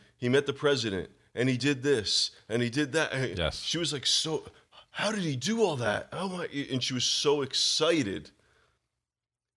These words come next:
Speaker 1: He took his circumstances, which there's nothing he could do about it, and turned them into something positive. And
Speaker 2: That's
Speaker 1: here
Speaker 2: right.
Speaker 1: he is, talking to little kids, and here you have a third grader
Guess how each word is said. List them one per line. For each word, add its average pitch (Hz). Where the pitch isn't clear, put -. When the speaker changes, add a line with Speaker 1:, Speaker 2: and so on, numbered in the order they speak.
Speaker 1:
He 113
took -
his 120
circumstances, 87
which 90
there's 85
nothing 110
he 143
could 151
do 160
about 90
it, -
and 98
turned 104
them 101
into 98
something 98
positive. 92
And 98
Speaker 2:
That's 117
Speaker 1:
here 131
Speaker 2:
right. 131
Speaker 1:
he 135
is, 113
talking 120
to 101
little 123
kids, 101
and 101
here 123
you 120
have 104
a 98
third 127
grader 107